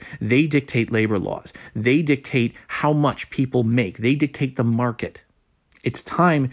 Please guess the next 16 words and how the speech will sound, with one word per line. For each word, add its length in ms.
that 140
they 80
stop 480
dictating 640
and 180
start 400
leading. 600
Lead 460
us. 420
Lead 640
the 80
United 280
States. 500
Lead 420
our 160
people. 460